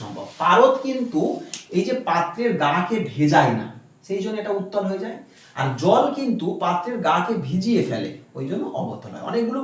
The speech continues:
কন্ডিশন বললাম, সেই কন্ডিশনগুলো মাথায় রাখবে, এগুলো কেন হয় উত্তল আর কেন হয় অবতল। এবারে আমরা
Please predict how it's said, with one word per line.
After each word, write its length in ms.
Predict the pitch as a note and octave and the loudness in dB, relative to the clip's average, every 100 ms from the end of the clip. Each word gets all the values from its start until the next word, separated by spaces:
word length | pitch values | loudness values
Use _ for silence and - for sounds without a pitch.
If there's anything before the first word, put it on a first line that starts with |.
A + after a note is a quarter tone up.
| G3 | 0
কন্ডিশন 360 | F#3 G3+ A3 A#3 - F3 | 0 -2 -4 -6 -8 -6
বললাম, 240 | E3+ F#3 F#4+ - | 0 0 0 -4
সেই 120 | F#3 A#3+ | -6 -4
কন্ডিশনগুলো 460 | D3+ D3 E3 F3 F#3+ | -2 -2 -4 -4 -4
মাথায় 200 | D3+ F3+ F#3+ | -4 -4 -4
রাখবে, 160 | A3 - | -4 -4
এগুলো 180 | C3 F3+ | -4 -6
কেন 120 | C3 - - - | -4 2 2 2
হয় 140 | - - | -8 -8
উত্তল 220 | D3 - - | -8 -6 -4
আর 60 | - | -4
কেন 100 | B2+ C3 | -6 -6
হয় 140 | C#3 - - - - - _ - D#3+ | -4 -4 -2 -4 -6 -20 _ 2 4
অবতল। 360 | D#3+ A#2+ - - - - - - | 6 2 -6 -8 -6 -6 2 6
এবারে 300 | - C#5+ - - - - - F3 | 8 10 8 8 6 4 2 2
আমরা 160 | G#3+ | 2